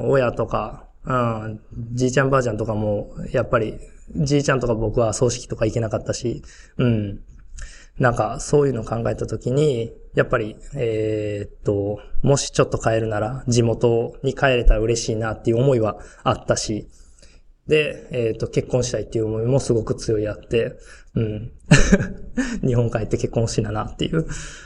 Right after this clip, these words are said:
ので、日本に帰ろう。イスラエルではちょっと僕、外国人と結婚するっていうのはちょっと、あの、向こうも多分お断りですし、あの、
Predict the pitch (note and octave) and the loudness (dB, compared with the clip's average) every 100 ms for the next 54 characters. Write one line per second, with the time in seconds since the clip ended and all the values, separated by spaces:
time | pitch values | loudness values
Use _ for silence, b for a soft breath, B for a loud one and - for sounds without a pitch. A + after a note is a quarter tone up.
0 | B - - - D3 C#3+ E3 - B2+ A#2 | B -20 -12 2 2 6 4 2 -2 0
1 | A2+ F#2+ - G2+ - - - C3+ B2 E3+ | 0 -2 -4 -4 -6 -8 -6 -4 2 4
2 | C#3+ G#2+ G#2 A2+ G#2+ G#2+ A2+ - A#2+ C3+ | 4 0 -4 -6 -4 -2 -2 -2 -4 -2
3 | F3+ F#3 E3 A2+ G2 - - A#2 G#2+ A#2+ | -2 0 0 -2 -4 -6 -4 -2 -2 -2
4 | A2+ - A2 G#2 G2 - G#2+ - G2 - | -2 -2 -4 -2 -4 -6 -8 -4 -6 -8
5 | b b _ - A2 G2+ G2 G2 - B | b b _ -6 -4 -4 -4 -6 -6 B
6 | B B B B B B - B2 B2 E3 | B B B B B B -2 0 4 6
7 | C3 G#2 G2+ - - - - - A2+ G#2 | 6 2 -4 -6 -10 -20 -12 -4 -2 -2
8 | G2+ G#2+ G#2+ G#2+ G#2 G2+ - A2 G2+ - | -4 -2 0 0 0 -2 -4 -4 -2 -4
9 | A2+ G2+ G2 G2+ G#2 - | -6 -6 -6 -6 -6 -8